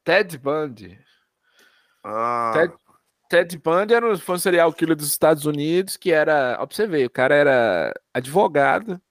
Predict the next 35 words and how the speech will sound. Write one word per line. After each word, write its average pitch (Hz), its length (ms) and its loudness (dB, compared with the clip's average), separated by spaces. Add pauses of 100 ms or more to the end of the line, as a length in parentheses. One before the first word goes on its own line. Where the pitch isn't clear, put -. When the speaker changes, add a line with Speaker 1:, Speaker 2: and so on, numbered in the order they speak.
(800)
Speaker 2:
Hum. 123 100 -10
Speaker 1:
ele 139 200 0
era 135 300 6
do 143 160 2
Partido 151 520 -4
Democrata, 151 920 -2
isso, 147 580 -10
ele 113 80 -20
foi 131 160 -10
do 131 60 -16
Partido 113 320 -8
Speaker 2:
Oxe. 131 100 -10
Speaker 1:
Democrata, 135 920 -8 (800)
e 117 140 -16
ele 147 100 -8
era 170 140 -4
todo, 180 840 -8
ele 156 140 -6
era 160 140 2
todo 240 240 -4
maníaco 277 340 -6
do 247 80 -8
parque, 147 500 0
ele 156 120 2
era 156 100 2
todo 180 720 0
sedu-, 196 480 -2 (220)
sedutor 185 560 -4
mesmo, 170 540 -6
só - 200 -14
que - 120 -14
o - 40 -16
cara 277 300 -6
tinha 294 300 -16
uma 339 340 -12